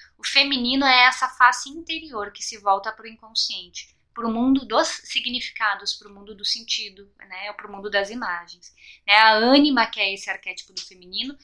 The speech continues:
ela possui a característica de criar imagens, de criar fantasias, né? E é do feminino que a gente acaba se distanciando,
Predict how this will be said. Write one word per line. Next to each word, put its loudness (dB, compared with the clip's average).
ela 6
possui 0
a 0
característica 0
de -4
criar 4
imagens, 6
de -18
criar -4
fantasias, -16
né? -20
E 6
é 8
do -2
feminino -2
que -6
a 0
gente -4
acaba 4
se -12
distanciando, -6